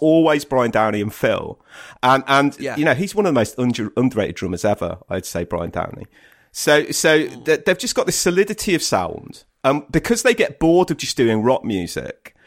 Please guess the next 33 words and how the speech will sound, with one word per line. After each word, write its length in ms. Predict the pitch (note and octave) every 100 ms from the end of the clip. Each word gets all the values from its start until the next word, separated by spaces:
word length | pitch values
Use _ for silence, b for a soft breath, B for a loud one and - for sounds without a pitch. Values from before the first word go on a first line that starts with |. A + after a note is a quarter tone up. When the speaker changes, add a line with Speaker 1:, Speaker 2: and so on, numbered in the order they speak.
| b b
Speaker 1:
Thin 260 | - F3+ G3
Lizzy 260 | F#3+ G3+
are 40 | -
always 540 | F#3 G#3+ A#3+ C4 A#3+
slipping 440 | - - F#3+ - E3
away 260 | C3+ D#3+
from 240 | G3+ A3 -
it 80 | -
to 100 | D3
a 40 |
certain 300 | - A#2+ D#2
extent. 320 | - - F#2 B2+
They, 60 |
they've 160 | B2+ F3
got 100 | G3
these 160 | D#3+ D#3
mad 260 | E3 D#3
songs 280 | - D3+ D3
like 140 | C#3 -
Mexican 540 | C#3 - - - C#3
Girl 320 | C3 D3 C3
and 120 | G#2+ G#2
Randolph's 540 | A#2 B2 A#2+ A2 -
Tango, 600 | - D3 C#3+ D#3 C3 F#2 F2+
but 140 | G#2+
<laughs> 20 |
it's 180 | G3+ D5
always, 400 | G#3+ - E3 D#3+
like, 160 | D#3+ C#3
really, 420 | A#2+ C#3 D#3 D#3+
Speaker 2:
Mm. 40 | D3
Speaker 1:
really 200 | C3+ C3
convincing. 680 | C3+ C3 D3+ - - F2+